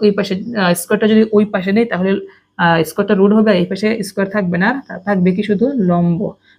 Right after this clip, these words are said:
তো লম্ব সমান আমরা যদি রুট দিই পঁচিশে, তাহলে পঁচিশের রুট কত আসবে? পাঁচ। তার মানে আমাদের লম্বর মান কত আসছে? পাঁচ।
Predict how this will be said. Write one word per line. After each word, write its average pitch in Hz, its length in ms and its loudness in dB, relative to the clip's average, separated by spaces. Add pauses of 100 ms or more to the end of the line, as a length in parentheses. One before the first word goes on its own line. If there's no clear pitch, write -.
(100)
তো 180 80 -4
লম্ব 196 480 4
সমান 202 380 0
আমরা 180 180 2
যদি 196 140 4
রুট 185 200 4
দিই 226 200 0
পঁচিশে, 208 580 -4 (300)
তাহলে 196 220 2
পঁচিশের 208 460 0
রুট 226 180 2
কত 196 140 -2
আসবে? 180 320 2 (720)
পাঁচ। 147 200 -2 (580)
তার 180 120 2
মানে 208 180 4
আমাদের 185 380 0
লম্বর 208 320 2
মান 208 160 2
কত 185 200 -2
আসছে? 214 340 2
পাঁচ। 147 340 -4